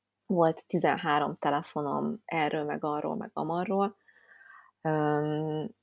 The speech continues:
szóval, hogy például szerintem ez is ilyen tök fontos, öm, része, meg hogy úgy egyáltalán az, hogy, öm,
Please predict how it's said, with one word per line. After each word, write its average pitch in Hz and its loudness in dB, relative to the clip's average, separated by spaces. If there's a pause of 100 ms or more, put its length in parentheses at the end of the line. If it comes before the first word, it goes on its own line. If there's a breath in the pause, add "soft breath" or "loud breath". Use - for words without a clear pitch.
szóval, 175 2
hogy 180 2
például 175 8
szerintem 175 -2
ez 190 2
is 165 -2
ilyen 143 0
tök 151 -4
fontos, 143 -2
öm, 147 -4 (180)
része, 151 0 (420)
meg 175 0
hogy 175 0
úgy 170 2
egyáltalán 165 -2
az, 147 -4
hogy, 170 -4
öm, 165 -2